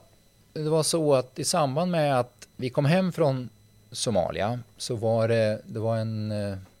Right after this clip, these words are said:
så kallad medaljceremoni på Berga slott söder om Stockholm. Eh, det här hade ju gått väldigt bra och, och det var pompa och ståt och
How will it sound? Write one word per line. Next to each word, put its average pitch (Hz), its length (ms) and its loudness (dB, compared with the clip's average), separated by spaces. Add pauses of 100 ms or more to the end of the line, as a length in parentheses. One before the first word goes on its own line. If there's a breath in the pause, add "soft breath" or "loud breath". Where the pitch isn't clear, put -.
(180)
så - 160 -8
kallad 107 260 2
medaljceremoni 110 1040 -2
på - 120 -10
Berga 101 280 -2
slott - 260 -4
söder 92 200 0
om - 60 -14
Stockholm. 92 420 -6 (960 loud breath)
Eh, 110 180 0
det 113 120 6
här 156 120 10
hade 156 120 10
ju 156 60 4
gått 147 120 8
väldigt 127 300 6
bra 196 420 8 (200)
och, 131 440 0
och 127 180 -2
det 135 160 -2
var 120 460 6 (180)
pompa 127 340 0
och 117 80 4
ståt 113 540 -2
och 98 340 2